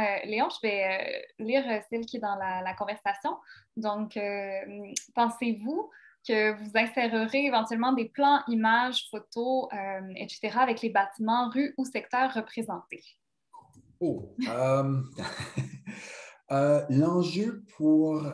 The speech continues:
Speaker 2: euh, cette période-là, euh, c'est que ce sont des,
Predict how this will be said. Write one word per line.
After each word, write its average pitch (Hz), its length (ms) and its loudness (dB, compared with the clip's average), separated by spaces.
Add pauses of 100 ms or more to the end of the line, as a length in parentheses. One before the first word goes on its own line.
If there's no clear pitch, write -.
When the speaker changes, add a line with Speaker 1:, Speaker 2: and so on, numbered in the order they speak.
(280)
Speaker 2:
euh, 117 200 0
cette - 340 -6
période-là, 131 920 0 (480)
euh, 113 420 0
c'est - 500 -6
que 131 640 2
ce - 220 -6
sont 139 400 0
des, 117 600 -2